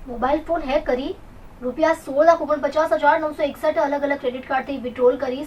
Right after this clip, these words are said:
સાયબર ફ્રોડ કરનાર દસ આરોપીઓને સુરત શહેર ક્રાઇમ બ્રાન્ચે સુરતમાંથી ઝડપી પાડ્યા છે. હાલમાં સમગ્ર દેશમાં સિનિયર સિટીઝન તથા મહિલાઓને ટાર્ગેટ કરી આરટીઓ ચલણ નામની એપેક ફાઇલ મોકલી, મોબાઈલ ફોન હેક કરી લાખો રૂપિયા ઓનલાઈનથી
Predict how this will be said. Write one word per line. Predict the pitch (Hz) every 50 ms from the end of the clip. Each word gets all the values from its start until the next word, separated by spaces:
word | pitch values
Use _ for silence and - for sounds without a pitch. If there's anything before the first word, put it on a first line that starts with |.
| -
સાયબર | - 269 254 269 247 330 330
ફ્રોડ | 320 - 285 269 285
કરનાર | 277 254 247 254 254 262 254
દસ | 220 240 247 254 - -
આરોપીઓને | - 247 254 247 247 247 269 254 254 254
સુરત | 254 - 254 247 240
શહેર | 247 - 254 240 240
ક્રાઇમ | 240 - 226 220 226
બ્રાન્ચે | 220 226 226 226 226 247 247 277
સુરતમાંથી | - - 262 247 254 254 254 226 220 233
ઝડપી | - 240 - 233 202
પાડ્યા | - - - - 185 190
છે. | - - - - - - - - - - - - - - - -
હાલમાં | 226 233 240 247 262 254 -
સમગ્ર | 262 247 254 254 262
દેશમાં | 254 254 262 - 285 277 285 302 -
સિનિયર | - 285 269 277 285 285
સિટીઝન | 294 285 277 294 294 302 294 277
તથા | 285 277 269 269
મહિલાઓને | 269 269 269 269 262 269 254
ટાર્ગેટ | 247 247 247 247 254 247 247
કરી | - 254 247 254 254
આરટીઓ | 240 233 240 233 254 247 233
ચલણ | 240 233 233 233
નામની | 233 226 220 226 233 240 247 247 - - - - - - - - - 240
એપેક | 240 226 - 269 269 269 285 285 277 277 277 262 -
ફાઇલ | - - 285 311 330 330
મોકલી, | 330 330 320 311 339 330
મોબાઈલ | 311 285 247 262 262 254
ફોન | - - 285 302 294
હેક | 285 277 -
કરી | 277 262 277 302 302
લાખો | 269 233 247 254 - 294 294
રૂપિયા | 285 233 269 277 262 262 262
ઓનલાઈનથી | 254 247 240 240 233 240 247 247 - 262 262 262 262